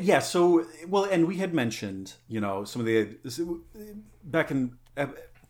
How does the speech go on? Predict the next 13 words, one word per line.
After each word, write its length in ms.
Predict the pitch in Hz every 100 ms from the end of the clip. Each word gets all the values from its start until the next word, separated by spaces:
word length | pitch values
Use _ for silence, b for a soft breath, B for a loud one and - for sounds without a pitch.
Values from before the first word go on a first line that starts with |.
| - _ -
episode 320 | 156 160 156
one, 200 | 143 113
we, 120 | 120
we 120 | 123
had 140 | 120 110
talked 280 | 131 127 131
about 500 | 113 110 107 107 - b b b b b b 123
the 160 | 135
idea 240 | 147 127 127
of, 60 | 120
like, 200 | 120 113
Troy 340 | - 147 135
being 580 | 120 131 127 123 123